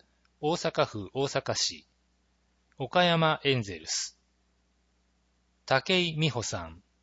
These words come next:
東平加穂さん。奥田杏二さん。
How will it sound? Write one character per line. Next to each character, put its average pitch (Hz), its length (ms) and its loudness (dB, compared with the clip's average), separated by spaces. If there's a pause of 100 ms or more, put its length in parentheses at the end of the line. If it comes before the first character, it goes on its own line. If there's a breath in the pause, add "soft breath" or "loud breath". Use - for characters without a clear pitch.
(1000)
東 170 420 2
平 107 400 -2
加 156 140 4
穂 131 120 -2
さ 101 200 -4
ん。 82 180 -14 (1200)
奥 185 320 -2
田 170 300 4
杏 156 220 4
二 107 160 -4
さ - 240 -8
ん。 80 180 -16